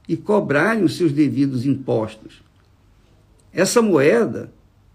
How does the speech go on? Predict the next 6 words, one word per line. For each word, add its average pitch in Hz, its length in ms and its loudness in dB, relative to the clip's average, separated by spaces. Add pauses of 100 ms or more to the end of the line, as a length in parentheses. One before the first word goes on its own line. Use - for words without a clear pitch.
(540)
parece 185 600 0
ter 151 300 0
sido 220 600 -4 (520)
criada 185 500 0
pelo 208 260 -2
anticristo. 226 760 -4